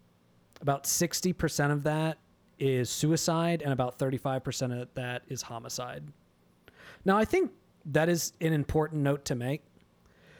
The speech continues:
because when people see the, uh, the statistic about forty thousand gun deaths a year,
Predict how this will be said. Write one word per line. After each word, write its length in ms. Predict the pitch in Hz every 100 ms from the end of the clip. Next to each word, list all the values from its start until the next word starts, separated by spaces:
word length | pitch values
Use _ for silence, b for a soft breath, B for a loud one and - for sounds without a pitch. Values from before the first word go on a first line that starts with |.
| b
because 320 | - 220 247 208
when 180 | 220
people 320 | 220 320 311 220
see 340 | - 170 185
the, 360 | 165 160 160 147
uh, 160 | 135
the 120 | 131 139
statistic 640 | - 127 147 - 156 -
about 540 | - 135 131 127 127 131 _ _ _ _ _ -
forty 300 | - 147 143
thousand 580 | 151 135 131 139 131 123
gun 200 | 131 135
deaths 300 | 135 135 -
a 40 |
year, 360 | 117 123 156